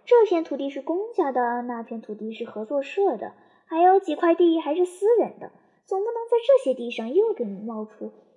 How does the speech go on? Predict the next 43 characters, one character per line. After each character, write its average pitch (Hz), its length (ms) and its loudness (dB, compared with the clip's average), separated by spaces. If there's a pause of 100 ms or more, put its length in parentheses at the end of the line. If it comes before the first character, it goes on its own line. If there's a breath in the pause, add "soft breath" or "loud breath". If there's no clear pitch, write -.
一 220 80 -8
块 214 220 -12
土 - 240 -20
地 208 180 -10
来。 - 180 -16 (680)
怎 311 160 -4
么 349 100 -6 (160)
没 392 60 0
有 294 160 0
土 233 180 -8
地？ 214 220 -8 (240 soft breath)
我 392 140 -4
们 403 80 -4 (180)
学 403 180 0
校 440 140 -2
后 466 420 -4
面 349 120 -6
那 349 160 -4
一 330 80 -6
片 339 180 -6
是 - 80 -14
什 285 140 -4
么？ 277 220 -8 (840)
哎， 254 340 -6
那 277 120 -4
是 294 120 -8
学 - 260 -8
校 440 200 0
的 359 100 0
地 233 220 -6
呀， 233 160 -4 (420 soft breath)
你 403 180 -2
干 440 140 2
嘛 415 160 0
偏 427 160 -2
偏 440 200 -2
要 440 160 4
选 285 200 2
在 339 200 2
那 466 340 4
里 262 180 4
住 254 200 0
家？ 262 320 4